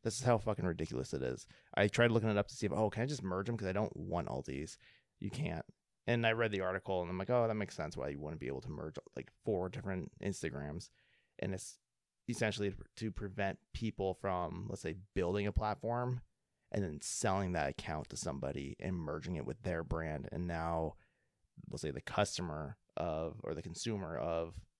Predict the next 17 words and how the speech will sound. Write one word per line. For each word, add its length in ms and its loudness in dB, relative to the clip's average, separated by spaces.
the 160 -6
very 360 -6
popular, 760 -2
uh, 300 -8
profile, 640 2
all 120 6
of 40 -6
a 60 -4
sudden 180 -2
being 140 0
swindled 420 0
into, 260 0
like, 200 -6
following 340 -2
somebody 320 -2
else 300 -2
or 160 -8